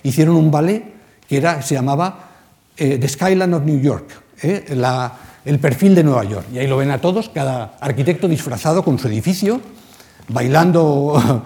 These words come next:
<laughs> a tono delante de tres mil invitados, haciendo el perfil de Nueva York.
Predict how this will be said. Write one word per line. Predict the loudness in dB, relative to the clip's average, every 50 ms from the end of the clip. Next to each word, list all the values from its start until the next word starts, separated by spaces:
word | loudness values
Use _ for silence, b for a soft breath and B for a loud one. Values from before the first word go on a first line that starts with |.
| -8 -18
<laughs> | -20 -8 -4
a | -4 2
tono | 4 6 6 6 6 4
delante | 4 4 4 4 4 4 4 4
de | 4 4
tres | 2 0 0 2
mil | 4 4 4
invitados, | 4 4 4 4 4 2 4 2 0 -2 -4 B B B B
haciendo | B -6 0 2 2 2 2 2 0 -2 -4 B B B B B
el | -2 0 2 2 2 0 -4
perfil | -8 -14 -10 -8 -6 -6 -2 0 2 2 2
de | 2 0
Nueva | 0 -2 -4 -6
York. | -6 -8 -12 -14